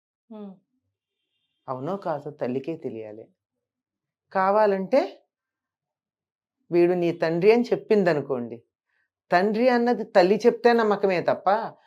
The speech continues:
Speaker 2: అవునో కాదో ఈ మధ్య కోర్టు కేసులు కూడా చూస్తున్నాంగా.
Speaker 1: మరి.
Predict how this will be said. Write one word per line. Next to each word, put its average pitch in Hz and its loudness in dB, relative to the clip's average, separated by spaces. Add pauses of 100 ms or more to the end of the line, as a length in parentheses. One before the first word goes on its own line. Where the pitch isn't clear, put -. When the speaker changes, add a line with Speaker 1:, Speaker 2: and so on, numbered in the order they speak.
(220)
Speaker 2:
అవునో 185 0
కాదో 185 -4 (300)
ఈ 165 -4
మధ్య 165 -4
కోర్టు 185 -4
కేసులు 202 0
కూడా 180 0
చూస్తున్నాంగా. 165 -8 (200)
Speaker 1:
మరి. 208 -20